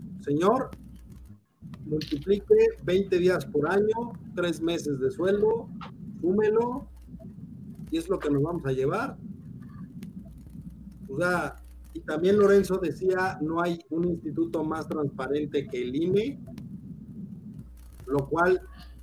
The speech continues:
hasta cierto punto también es verdad,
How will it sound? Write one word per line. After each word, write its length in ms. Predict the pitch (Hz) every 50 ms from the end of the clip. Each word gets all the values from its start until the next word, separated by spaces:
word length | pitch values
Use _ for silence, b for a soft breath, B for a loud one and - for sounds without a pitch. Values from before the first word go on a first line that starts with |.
| - - -
hasta 320 | 143 143 143 139 160 143
cierto 360 | - 175 180 180 180 202 185 185
punto 220 | - 185 185 190 202
también 440 | - - 160 147 151 165 180 190
es 140 | 196 180 160 156
verdad, 500 | 151 147 143 143 151 165 190 269 -